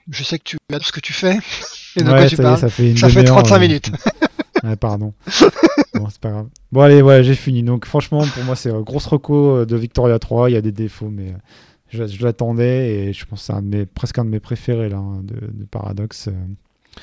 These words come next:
Speaker 2: pour l'instant. Euh, à ce niveau-là, en tout cas.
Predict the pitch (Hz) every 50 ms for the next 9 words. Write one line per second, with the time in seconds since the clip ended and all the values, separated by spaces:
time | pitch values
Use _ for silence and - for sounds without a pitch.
0 | - - - _ _ _ _ _ _ - 117 117 110 104 87 - - - - -
1 | _ _ _ - - - - - - _ _ _ _ _ _ _ _ _ _ _
2 | - 120 131 147 151 147 147 - 175 165 160 160 147 135 120 107 107 110 - -
3 | - 202